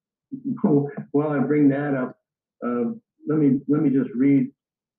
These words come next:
read to you some of, some of the things that Doc-, the late Doctor Lear, uh, talked about and came up with, with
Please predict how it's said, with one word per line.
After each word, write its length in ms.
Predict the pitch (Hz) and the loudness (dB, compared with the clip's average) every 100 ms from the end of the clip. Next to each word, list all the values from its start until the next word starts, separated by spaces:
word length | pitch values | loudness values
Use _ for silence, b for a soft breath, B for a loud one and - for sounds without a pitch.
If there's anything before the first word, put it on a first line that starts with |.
| _ | _
read 240 | 131 147 143 | -2 -2 0
to 80 | 127 | -2
you 240 | 117 107 135 | -2 -6 -4
some 100 | 135 | -2
of, 240 | 117 - - | -4 -6 -6
some 160 | 170 | -2
of 100 | 135 | 0
the 60 | 113 | -2
things 280 | 139 135 123 | -6 -8 -8
that 160 | 120 117 | -12 -10
Doc-, 180 | 131 - - | -12 -12 -14
the 80 | 127 | -8
late 200 | 135 - | -6 -6
Doctor 340 | 147 - 123 120 | -10 -6 -4 0
Lear, 420 | 156 147 - 226 _ _ _ _ 120 | 0 0 -2 -6 _ _ _ _ -8
uh, 360 | 117 117 117 107 - | -4 -4 -6 -10 -10
talked 280 | 165 214 - | -6 -4 -6
about 300 | 214 - - _ - 233 | -8 -12 -20 _ -18 -16
and 80 | - | -4
came 200 | 131 127 | 0 2
up 200 | 165 - | 0 -4
with, 160 | 110 - _ _ _ _ _ | -10 -12 _ _ _ _ _
with 140 | 120 | -6